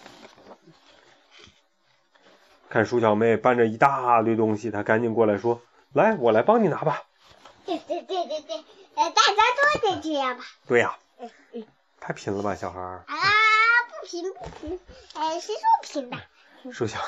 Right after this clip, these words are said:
Speaker 1: 鼠小妹说：“嗯，我打算做松饼，你叫大家一起来吃吧。”“嗯，好啊。”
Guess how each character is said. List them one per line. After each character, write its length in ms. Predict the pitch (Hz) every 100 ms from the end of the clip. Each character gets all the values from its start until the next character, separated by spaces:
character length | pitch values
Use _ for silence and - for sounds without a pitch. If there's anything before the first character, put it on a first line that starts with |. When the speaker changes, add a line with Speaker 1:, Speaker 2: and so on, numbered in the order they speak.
| - - _ _ _ _
Speaker 1:
鼠 200 | - 104
小 100 | 104
妹 220 | 104 101
说 320 | 113 107 107 - - -
：“嗯， 300 | 214 180 -
我 120 | - 127
打 140 | 110
算 180 | 110 120
做 140 | 147
松 240 | 120 196 190
饼， 300 | 113 113 113 _ _ _ _
你 120 | - 120
叫 140 | 160
大 140 | 160
家 160 | 165 170
一 120 | 190
起 120 | 147
来 160 | 117 120
吃 180 | - 180
吧。 240 | 160 - _ -
”“嗯， 320 | 233 302 294 180
好 220 | - 156
啊。” 300 | 190 240